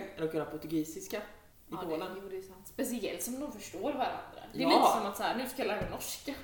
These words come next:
Speaker 1: Ja, b-, bara för att det är kul.
Speaker 2: Nej, för att det känns användbart.
Speaker 1: Ja, men, då, men då kan du kommunicera med varandra.
Speaker 2: Men i alla fall, projektet.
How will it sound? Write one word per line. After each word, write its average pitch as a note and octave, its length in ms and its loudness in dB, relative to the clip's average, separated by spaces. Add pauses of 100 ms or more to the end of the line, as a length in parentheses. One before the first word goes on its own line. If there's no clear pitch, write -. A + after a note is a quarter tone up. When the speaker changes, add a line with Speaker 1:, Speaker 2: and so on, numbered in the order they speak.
(140)
Speaker 1:
Ja, - 560 2
b-, - 60 -14 (400)
bara A#3 200 8
för - 80 0
att D#3 60 -2
det D3+ 220 -2
är F#3+ 60 6
kul. - 160 -4 (380)
Speaker 2:
Nej, B3+ 200 0
för C#4 80 0
att C4 80 0
det C4 80 0
känns B3+ 200 0
användbart. G#3 840 2
Speaker 1:
Ja, A3+ 280 8
men, G3+ 300 2 (220)
då, G3 80 4
men G3 140 2
då G3+ 60 2
kan B3 240 6
du - 60 8
kommunicera A3 680 8
med F3+ 200 4
varandra. D3+ 320 6 (300)
Speaker 2:
Men C4 120 -4
i C4 40 2
alla G#3+ 140 -2
fall, G3+ 200 -8 (220)
projektet. A3 560 -4